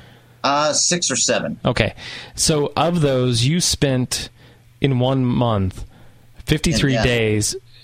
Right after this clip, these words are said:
Speaker 2: on, in one hospital. Now, is that, is that the same for every hospital, or is that just that one hospital?
Speaker 1: It, it's, it's, it's, uh,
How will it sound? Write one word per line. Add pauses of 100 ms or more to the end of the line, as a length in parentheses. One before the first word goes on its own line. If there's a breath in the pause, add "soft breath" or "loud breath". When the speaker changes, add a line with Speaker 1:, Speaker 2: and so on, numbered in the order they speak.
Speaker 2:
on,
in
one
hospital.
Now,
is
that, (220 loud breath)
is
that
the
same
for
every
hospital,
or
is
that
just
that
one
hospital?
Speaker 1:
It,
it's,
it's,
it's, (160)
uh,